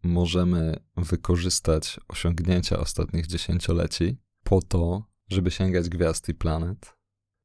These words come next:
W porównaniu do tego, co było w latach sześćdziesiątych i w latach siedemdziesiątych, to dzisiejsze technologie są zdecydowanie dalej. No a z drugiej strony mamy tą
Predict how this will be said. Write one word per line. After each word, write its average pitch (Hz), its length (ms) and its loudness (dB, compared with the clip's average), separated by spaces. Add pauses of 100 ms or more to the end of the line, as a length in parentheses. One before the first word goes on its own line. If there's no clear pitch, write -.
W - 120 -14
porównaniu 92 540 4
do 85 100 -2
tego, 87 280 2
co - 140 -4
było 82 300 0
w 82 40 -6
latach 82 300 0
sześćdziesiątych 82 840 -2
i 87 80 -4
w 82 80 -4
latach 82 280 0
siedemdziesiątych, 82 960 -2 (480)
to 87 120 2
dzisiejsze 85 460 2
technologie 87 680 0
są 85 360 -4 (140)
zdecydowanie 85 960 0 (200)
dalej. 85 600 -2 (840)
No 101 220 6
a 107 40 4
z 101 80 0
drugiej 110 280 2
strony 110 720 2 (260)
mamy 95 400 2 (260)
tą 85 220 4